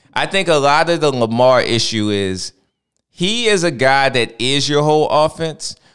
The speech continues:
But imagine if he had a guy, like, him and Keith's got, like, a, like, a relationship. Him and Snead, to me, and I hope they keep him. Snead is able to anticipate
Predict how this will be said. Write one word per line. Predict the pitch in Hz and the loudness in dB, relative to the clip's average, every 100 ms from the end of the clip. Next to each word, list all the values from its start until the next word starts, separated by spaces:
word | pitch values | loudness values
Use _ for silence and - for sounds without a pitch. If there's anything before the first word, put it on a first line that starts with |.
| _ | _
But | 143 139 | -2 0
imagine | 147 127 135 160 175 165 131 123 | 0 -2 -2 0 0 0 -4 -4
if | 120 | -6
he | 135 151 | -6 -6
had | 160 139 | -2 0
a | 127 | -2
guy, | 101 107 107 104 101 98 - _ | -4 -2 -2 0 -2 -4 -10 _
like, | 120 123 | -4 -2
him | 208 | -2
and | 254 220 | -4 -6
Keith's | - 190 185 - | -8 -6 -6 -4
got, | 156 151 - | 0 0 0
like, | 143 143 | -2 -2
a, | 139 127 - | -2 -4 -2
like, | 131 | -4
a | 127 | -4
relationship. | 117 117 123 123 123 - 127 - - - | -6 -4 -4 -6 -8 -4 -6 -6 -16 -2
Him | 196 302 | -2 0
and | 180 | -4
Snead, | - 139 214 220 135 110 - | -4 -4 -2 -2 -4 -6 -6
to | 120 | -4
me, | 120 117 101 | -4 -4 -4
and | 76 110 | -4 -2
I | 190 | 0
hope | 185 | -2
they | - 147 | -4 -6
keep | - 117 | -6 -6
him. | 139 226 147 - - _ _ _ _ _ _ _ | 0 2 0 -2 -14 _ _ _ _ _ _ _
Snead | - 165 220 294 285 | -10 -4 -4 -2 -2
is | 226 - | -2 -2
able | 170 175 170 | -4 -2 -4
to | 170 165 | -4 -4
anticipate | 156 180 185 175 208 196 196 _ | -4 -4 -6 -6 -4 -4 -6 _